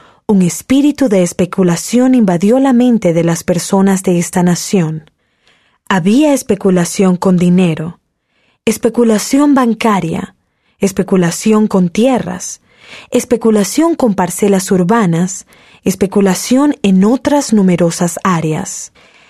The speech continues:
Ese espíritu de especulación surgió del mundo y recorrió los corazones de los santos como una oleada embravecida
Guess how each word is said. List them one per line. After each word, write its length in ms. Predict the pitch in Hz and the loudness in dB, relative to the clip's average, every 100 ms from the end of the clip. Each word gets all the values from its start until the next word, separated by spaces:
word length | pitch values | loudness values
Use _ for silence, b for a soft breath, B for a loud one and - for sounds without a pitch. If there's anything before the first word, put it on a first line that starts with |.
| b b b - | b b b -2
Ese 340 | 262 277 311 | -2 0 0
espíritu 640 | 262 - 277 285 285 254 | 0 -2 0 2 2 2
de 80 | 196 | 2
especulación 1000 | 185 - 190 202 190 175 - 214 214 226 - | 0 -2 -2 0 0 0 -2 0 2 0 -2
surgió 500 | - 196 - 254 262 | -2 -2 0 0 2
del 180 | 277 | 2
mundo 520 | 254 208 170 160 160 170 B B B B | 4 4 2 0 -4 -6 B B B B
y 100 | 208 | 0
recorrió 580 | 202 - 185 185 233 | 0 0 0 2 2
los 200 | 269 269 | 2 0
corazones 760 | - 190 175 - 220 220 220 220 | 0 0 0 -2 0 2 2 0
de 120 | 180 | 0
los 120 | 170 | 0
santos 560 | - 202 202 202 202 - B B | 0 0 0 0 -2 -4 B B
como 280 | - 185 185 | 0 2 4
una 320 | 254 285 294 | 4 2 2
oleada 520 | 208 185 196 202 208 | 2 2 2 2 2
embravecida 880 | 196 180 175 170 - 233 233 233 | 2 2 0 -2 -2 -2 0 0